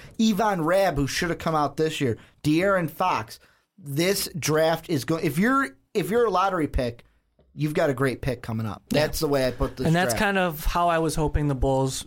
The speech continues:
Speaker 2: took their current route in getting better
Speaker 1: To s-,
Speaker 2: instead
Speaker 1: to
Speaker 2: of
Speaker 1: suck for a top ten pick.
Speaker 2: You don't have to necess-, well, yeah, you're gonna be bad if you don't sign Rondo and Wade, but I think you get better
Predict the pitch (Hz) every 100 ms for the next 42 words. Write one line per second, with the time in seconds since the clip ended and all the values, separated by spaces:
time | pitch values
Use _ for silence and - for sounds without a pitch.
0 | - 160 151 - 143 135 127 143 139 143
1 | 135 127 - _ _ _ - 143 139 139
2 | 143 143 127 123 - - 170 - - 170
3 | 160 160 147 160 160 - 147 127 151 147
4 | - 147 123 185 - - 202 226 240 220
5 | 202 202 208 170 - 190 202 214 208 147
6 | 190 185 151 165 185 165 170 165 151 170
7 | 156 147 151 151 143 131 156 170 147 147
8 | 147 151 151 151 151 147 156 160 156